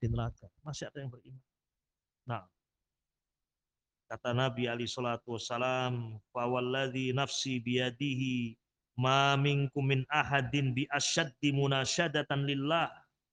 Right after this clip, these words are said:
fi istiqsa'il haqq minal mu'minina lillahi yaumal qiyamah li ikhwanihim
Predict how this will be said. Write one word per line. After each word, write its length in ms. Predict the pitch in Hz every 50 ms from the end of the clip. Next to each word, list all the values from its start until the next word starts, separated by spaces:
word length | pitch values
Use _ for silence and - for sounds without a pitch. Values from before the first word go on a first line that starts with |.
| _ _ _ _ _ _ _ _ _ _ _ -
fi 80 | 165 156
istiqsa'il 880 | - - - - 151 - - - - - 180 180 180 170 - 165 151
haqq 480 | 139 - - 208 - - - - - -
minal 240 | 160 180 180 180 175
mu'minina 640 | 175 185 190 - 180 185 175 185 220 220 202 190 180
lillahi 560 | 175 175 175 190 214 202 170 151 170 196 208
yaumal 240 | 214 202 190 175 - -
qiyamah 400 | 226 240 262 254 226 202 170 143 - _ _ _ _ - 208
li 160 | 254 233 220
ikhwanihim 1000 | - - 233 247 254 277 277 269 254 254 220 185 208 208 190 170 147 131 117